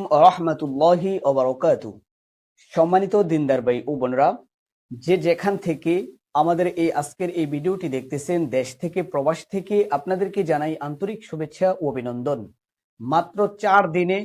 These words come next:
মহাব্বত সৃষ্টির শক্তিশালী তদবির নিয়ে আপনাদের মাঝে উপস্থিত হয়েছি। দিনী ভাই ও বোনেরা, খুবই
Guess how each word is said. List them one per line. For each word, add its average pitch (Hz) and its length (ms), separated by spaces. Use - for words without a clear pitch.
মহাব্বত 175 800
সৃষ্টির 202 560
শক্তিশালী 185 760
তদবির 170 400
নিয়ে 156 200
আপনাদের 165 400
মাঝে 135 300
উপস্থিত 160 400
হয়েছি। 117 380
দিনী 175 360
ভাই 151 180
ও 165 40
বোনেরা, 143 320
খুবই 170 260